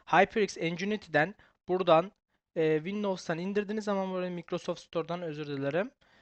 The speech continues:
E, rahatlıkla uygulamayı kullanabilirsiniz. Buraya geldiğinizde headset diye kulaklarınız çıkacak. Bunun üstüne tıklayıp install diye bir şey çıkacak.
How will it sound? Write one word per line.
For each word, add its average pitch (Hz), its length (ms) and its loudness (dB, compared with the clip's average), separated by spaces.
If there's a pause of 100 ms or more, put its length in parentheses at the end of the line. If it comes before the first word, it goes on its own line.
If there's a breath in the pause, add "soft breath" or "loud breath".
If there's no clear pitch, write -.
(180)
E, 185 160 4
rahatlıkla 214 520 4
uygulamayı 202 420 2
kullanabilirsiniz. 220 680 -2
Buraya 220 200 2
geldiğinizde 214 680 4 (260)
headset 220 500 2
diye 196 100 4
kulaklarınız 190 560 2
çıkacak. 202 480 2
Bunun 220 120 -2
üstüne 202 280 -4
tıklayıp - 560 0
install 196 380 -2
diye 208 120 4
bir 196 60 -4
şey 220 200 2
çıkacak. 151 500 -2